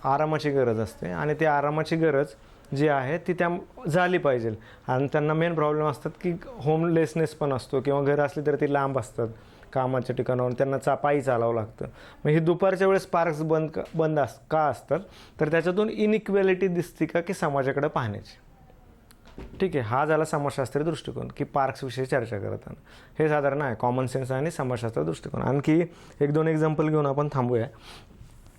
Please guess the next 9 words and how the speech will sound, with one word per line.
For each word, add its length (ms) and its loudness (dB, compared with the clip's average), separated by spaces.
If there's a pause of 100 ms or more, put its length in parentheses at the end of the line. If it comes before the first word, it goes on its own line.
(760)
अनएम्प्लॉयमेंट 760 2
एक 120 2
आहे 180 0
बघा, 140 -6 (120)
अनएम्प्लॉयमेंटबद्दल 1120 0
बरंच 400 2
बोललं 300 2
जातं. 240 0 (2500)
अनएम्प्लॉयमेंट, 920 -2